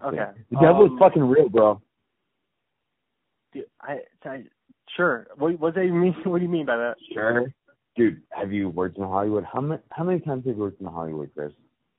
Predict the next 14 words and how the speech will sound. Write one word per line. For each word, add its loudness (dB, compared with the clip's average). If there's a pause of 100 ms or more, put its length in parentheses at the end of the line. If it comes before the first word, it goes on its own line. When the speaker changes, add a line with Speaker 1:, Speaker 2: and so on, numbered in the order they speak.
(720)
Speaker 1:
Dude, -8 (320)
like -4
I -4
told -4
you -4
before, -8 (300)
I'm -6 (360)
not -2 (380)
an, -10 (200)
I -2 (100)
haven't -6
auditioned -6
for -10
anything. -10